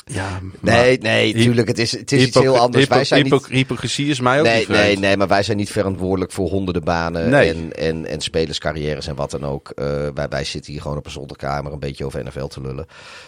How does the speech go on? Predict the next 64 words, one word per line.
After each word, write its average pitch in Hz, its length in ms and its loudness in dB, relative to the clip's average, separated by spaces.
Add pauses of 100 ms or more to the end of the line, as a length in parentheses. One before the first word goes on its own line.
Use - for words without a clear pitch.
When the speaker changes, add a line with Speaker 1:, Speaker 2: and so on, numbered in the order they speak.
Speaker 2:
Dus, - 380 -6
eh, 71 200 -4
nee, 104 300 2
ik, 117 180 -4
ik 143 160 -4
vind 165 160 -2
dat 156 120 4
soort 147 160 -2
dingen 139 200 0
vind 131 140 -4
ik - 60 -8
gewoon 120 140 2
heel 117 180 2
raar. 104 320 2
Het - 240 -8
is, - 360 -6
ja, 98 260 2
nou, 92 160 -4
ik, 80 140 -8
ik 92 140 -12
noemde 92 220 -2
net 92 180 -2
Elon 87 300 -4
Musk. 90 340 -6
Kijk, 87 300 -4
die, 90 180 -6
die 82 100 -10
heeft 85 140 -4
met 78 120 -8
zijn 87 140 -10
gekke 87 220 -8
bek 80 140 -4
heeft 82 220 -6
die 90 100 -12
Twitter 92 320 -8
gekocht. 82 500 -8
En, 82 360 -6
eh, 80 200 -6
daar, 82 220 -4
dat 82 200 -10
is 85 120 -10
ondertussen 82 540 -8
meer 85 160 -4
als 82 120 -8
gehalveerd 82 500 -6
in 85 120 -6
waarde. 78 320 -4
En 78 80 -8
het 76 100 -16
is 85 120 -8
één 80 180 -8
grote 78 300 -8
dikke 82 220 -8
neonazi-puinhoop 80 1000 -6
aan 80 60 -8
het 78 100 -12
worden. 82 200 -6
En 78 60 -8
de 78 60 -4
adverte-, - 400 -10
adverteerders - 560 -10
weten 82 240 -8
van - 120 -18
gekkigheid 87 280 -10